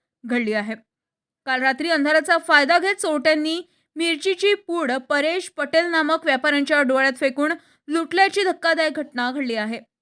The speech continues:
या चोरट्यांनी तब्बल पंचवीस लाखाची रोकड घेऊन चोरटे पसार झाल्याची माहिती समोर येत आहे. मिळालेल्या माहितीनुसार एकूण चार चोरट्यांनी मिळून ही सशस्त्र चोरी केली असल्याचं बोललं जात आहे.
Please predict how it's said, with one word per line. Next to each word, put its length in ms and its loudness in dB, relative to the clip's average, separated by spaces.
या 160 0
चोरट्यांनी 560 2
तब्बल 400 2
पंचवीस 560 -2
लाखाची 460 4
रोकड 360 4
घेऊन 240 0
चोरटे 440 2
पसार 440 2
झाल्याची 360 0
माहिती 460 -2
समोर 400 -2
येत 160 -2
आहे. 220 2
मिळालेल्या 540 2
माहितीनुसार 680 2
एकूण 320 0
चार 320 4
चोरट्यांनी 560 0
मिळून 380 0
ही 240 -2
सशस्त्र 560 0
चोरी 440 2
केली 240 0
असल्याचं 500 2
बोललं 280 2
जात 240 -2
आहे. 220 0